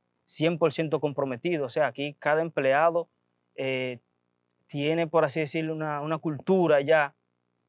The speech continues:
y de, de que lo identifica con este negocio, que, se, que siente este negocio parte de su vida. Y eso mismo pasa también con la esposa mía que está en el área de, de la cocina. Ella, eh, su enfoque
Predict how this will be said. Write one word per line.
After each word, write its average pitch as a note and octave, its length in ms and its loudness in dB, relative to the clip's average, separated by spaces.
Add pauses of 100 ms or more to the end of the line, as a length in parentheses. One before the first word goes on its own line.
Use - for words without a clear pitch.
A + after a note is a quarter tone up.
(140)
y D3 80 -4
de, D3+ 140 -4
de C#3+ 140 -2
que D3+ 120 -2
lo D3+ 80 2
identifica D3+ 500 0
con D3 140 -4
este C3+ 160 -4
negocio, A#2 400 -12 (420)
que, C#3+ 160 -2
se, C#3 380 0
que C#3 240 -2
siente E3+ 420 0
este F3+ 180 0
negocio E3+ 300 0
parte E3 340 -2
de C#3+ 100 -4
su C3 120 -10
vida. B2+ 240 -8 (340)
Y D3 180 -2
eso D#3 180 0
mismo E3 140 -2
pasa D#3 260 0
también D3+ 180 -8
con C#3+ 80 -4
la C3 60 -4
esposa C#3 260 -6
mía D#3 160 -8
que C#3 80 -8
está C3+ 440 0
en C3 100 -8
el B2+ 80 -6
área C3 200 0
de, B2 260 -6 (320)
de B2+ 120 -4
la A#2+ 80 -4
cocina. F3 420 -8 (500)
Ella, D#3 580 2 (440)
eh, C3+ 460 -4 (480)
su - 160 -2
enfoque G#3 540 2